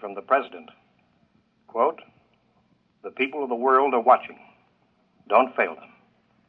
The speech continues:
I have messages from the Soviets, the Chinese, the British, the Indians,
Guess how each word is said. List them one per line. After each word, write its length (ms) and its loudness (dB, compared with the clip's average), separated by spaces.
I 120 2
have 160 2
messages 580 0
from 140 -6
the 140 -8
Soviets, 340 -2
the 80 -18
Chinese, 580 0
the 60 -14
British, 300 -6
the 120 -12
Indians, 380 -8